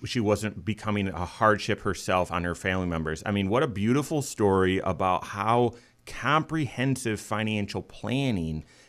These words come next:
needs to be involved in a gift-giving strategy. I mean, that's what, it's gotta, your gift-giving plan needs to be connected to your comprehensive financial plan. And so,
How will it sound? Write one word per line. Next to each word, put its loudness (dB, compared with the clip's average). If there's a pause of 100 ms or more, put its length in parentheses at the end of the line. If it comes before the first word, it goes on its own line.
needs 2
to -2
be -2
involved 2
in 2
a 2
gift-giving 0
strategy. 0
I 4
mean, 2
that's 2
what, -2 (240)
it's -2
gotta, 4 (220)
your 6
gift-giving 0
plan 0
needs 0
to -12
be -4
connected -4
to -8
your -4
comprehensive -2
financial -4
plan. -12 (540)
And 2
so, 2